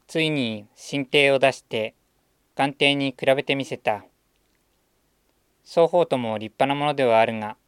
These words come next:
比べてみると、震災礼儀、もとより、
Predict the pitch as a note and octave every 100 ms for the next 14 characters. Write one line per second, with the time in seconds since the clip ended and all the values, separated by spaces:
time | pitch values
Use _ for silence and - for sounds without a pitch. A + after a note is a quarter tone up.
0 | _ _ _ _ _ - C#3+ C#3+ D3 C#3+
1 | C#3+ C3+ - G#2+ G#2 _ _ _ _ _
2 | _ _ _ _ _ - - C#3 - C3+
3 | C3 B2 - D3 C#3+ A2 A2 _ _ _
4 | _ _ _ _ _ _ A#2+ - D3+ D3
5 | A2+